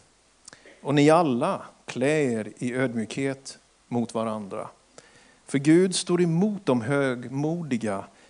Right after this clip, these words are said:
men ger nåd åt de ödmjuka.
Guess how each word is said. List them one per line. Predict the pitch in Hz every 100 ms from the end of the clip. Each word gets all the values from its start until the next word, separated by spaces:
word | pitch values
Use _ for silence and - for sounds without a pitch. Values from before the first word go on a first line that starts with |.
| _ -
men | 110
ger | 104 110
nåd | 113 123 143 160 131 110
åt | 120 113
de | 113 104
ödmjuka. | - 113 104 92 110 110 - - -